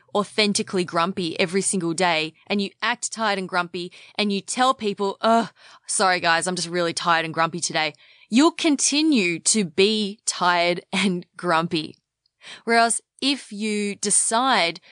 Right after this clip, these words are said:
that you're gonna leave that grumpiness behind and you're actually gonna be happy and enthusiastic and thoughtful or whatever it is that you wanna be, people will start to treat you like you are that and then you'll become it more and more.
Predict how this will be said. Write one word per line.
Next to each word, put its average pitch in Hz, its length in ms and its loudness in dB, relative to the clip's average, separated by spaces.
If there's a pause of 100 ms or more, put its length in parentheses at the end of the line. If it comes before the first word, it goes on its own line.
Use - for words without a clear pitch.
(140)
that 220 60 -4
you're 220 260 4
gonna 202 300 2
leave 233 380 2
that 254 140 2
grumpiness 196 440 0
behind 170 480 -2
and 175 200 -2
you're 196 300 2
actually 180 320 -6
gonna 180 220 -6
be 170 400 -4 (260)
happy 247 320 -2
and 220 80 0
enthusiastic 180 1120 -4 (100)
and 165 300 -2
thoughtful 202 720 0
or 165 100 -2
whatever 196 340 4
it 202 80 4
is 190 140 2
that - 140 -6
you 175 100 0
wanna 170 160 0
be, 160 340 0 (800)
people 285 320 2
will 254 80 -4
start 208 260 0
to - 80 -2
treat 311 320 0
you 208 180 -4
like 180 300 0
you 190 100 -10
are 247 240 2
that 180 360 0
and 208 120 0
then 196 160 0
you'll 190 200 0
become 190 480 -4
it 170 160 -2 (120)
more 190 360 4
and 165 120 -2
more. 151 280 -4